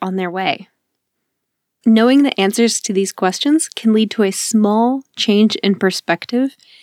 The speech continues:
and a huge change in your emotional regulation. So I guess what I'm saying is, put your rose-colored glasses on, babe, because life is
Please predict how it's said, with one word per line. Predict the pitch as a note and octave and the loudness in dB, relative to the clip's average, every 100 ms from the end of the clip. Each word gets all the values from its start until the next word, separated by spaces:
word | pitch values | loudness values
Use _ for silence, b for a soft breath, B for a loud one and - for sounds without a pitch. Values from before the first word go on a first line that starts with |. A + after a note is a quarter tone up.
| b - | b -2
and | A3 | 2
a | G#3 | 2
huge | G3+ - - A#3+ C#4 C#4+ A#3+ - | 0 -8 0 4 4 4 0 -6
change | - F3+ D#3 F#3 F#3+ - - | -6 -4 -4 -4 -8 -6 0
in | G3+ | 4
your | G3 G3+ G#3+ | 4 4 2
emotional | G#3+ F#3+ E3+ - F#3 F3 F3 _ _ | 2 0 0 -4 -4 -4 -8 _ _
regulation. | F3 D#3+ D#3 - - - F#3 _ _ _ _ _ _ _ B B - | -8 -4 -4 -4 -6 -8 -10 _ _ _ _ _ _ _ B B -2
So | A#3+ | 2
I | A3+ | 2
guess | C#4+ - | 2 2
what | G4 | 4
I'm | C4+ | 4
saying | - G3 G3+ | 4 2 2
is, | G#3+ G#3+ G#3 b _ _ _ - | 2 0 0 b _ _ _ -4
put | B3+ E4 | 0 2
your | D#4+ C#4 | 2 2
rose-colored | B3+ B3 - G#3+ G3+ G3+ | 2 2 0 0 2 0
glasses | F#3+ F3+ - F#3 | -2 -4 -4 -2
on, | E3+ D#3+ | -2 -2
babe, | F3 F#3+ F#3 _ | -2 -2 -4 _
because | A3+ - A#3 G#3 | -6 0 0 0
life | G#3+ A#3+ C4+ - | 0 0 0 -2
is | A#3+ | -4